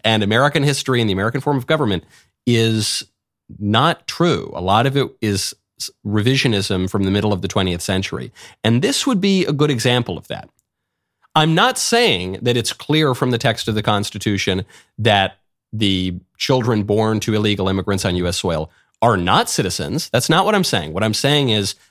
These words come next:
I think it's pretty clearly an open legal question. Here's the text. The text that we have is from the fourteenth Amendment, is all persons born or naturalized in the United States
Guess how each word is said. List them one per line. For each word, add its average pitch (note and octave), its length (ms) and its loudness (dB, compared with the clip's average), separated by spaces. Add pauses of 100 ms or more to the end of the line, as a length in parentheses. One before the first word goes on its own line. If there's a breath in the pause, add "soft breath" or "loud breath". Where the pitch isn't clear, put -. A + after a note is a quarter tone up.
(100)
I G#2+ 100 0
think B2+ 200 -4
it's - 140 -4
pretty E3 280 -2
clearly A#2+ 540 0
an G#2+ 200 0
open A2+ 440 0
legal G2+ 300 0
question. - 500 -4 (200 soft breath)
Here's B3 240 2
the G3+ 80 2
text. - 440 -4 (840)
The G#2 120 -2
text C3+ 280 -2
that - 100 -2
we A#2 120 0
have F2+ 440 -2 (500 soft breath)
is F2+ 320 0
from G#2+ 180 -2
the F2+ 60 -2
fourteenth A#2+ 340 -2
Amendment, E2+ 360 -2 (360 soft breath)
is F#2+ 220 0
all G#3 240 2
persons F#3 400 0
born B2+ 360 2
or A#2+ 80 2
naturalized G2+ 600 0
in F2+ 60 -4
the E2+ 60 -2
United E2+ 280 -6
States F3+ 360 0